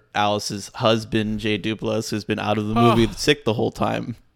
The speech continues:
Speaker 1: comes
Speaker 2: Ugh.
Speaker 1: in and he's like, "What are you doing? Turn on the T V. Like, who are these people? What's happening?"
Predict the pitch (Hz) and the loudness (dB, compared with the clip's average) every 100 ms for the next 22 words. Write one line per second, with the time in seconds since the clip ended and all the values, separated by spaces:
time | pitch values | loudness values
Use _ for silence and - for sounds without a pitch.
0 | _ - 254 220 123 113 110 110 110 110 | _ -2 0 0 0 0 0 -4 -2 -4
1 | 107 - 123 113 147 220 - 190 185 175 | -4 -4 -4 2 6 6 8 6 6 0
2 | 143 196 226 208 143 - 170 175 160 175 | 2 4 6 4 2 4 4 6 6 6
3 | 180 - 156 139 180 160 127 120 170 151 | 2 0 -2 2 4 4 4 2 2 6
4 | 160 160 170 - 151 127 123 123 135 247 | 8 6 2 0 0 0 0 0 2 4
5 | 135 120 131 127 | 4 4 -2 -2